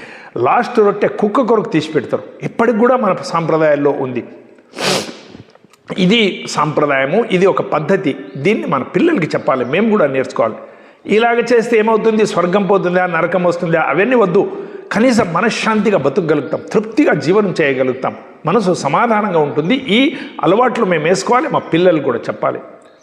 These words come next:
దుర్భాగ్యంగా అందరూ నేను చెప్పటం లేదు,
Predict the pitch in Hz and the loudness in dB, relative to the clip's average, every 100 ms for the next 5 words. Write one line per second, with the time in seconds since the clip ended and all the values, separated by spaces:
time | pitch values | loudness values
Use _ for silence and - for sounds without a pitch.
0 | - 127 127 - 190 156 180 175 - 151 | -8 -6 -4 -2 0 0 0 0 0 0
1 | 165 214 262 247 180 175 151 165 151 156 | 2 2 0 0 0 -2 -2 -2 0 2
2 | 214 | 0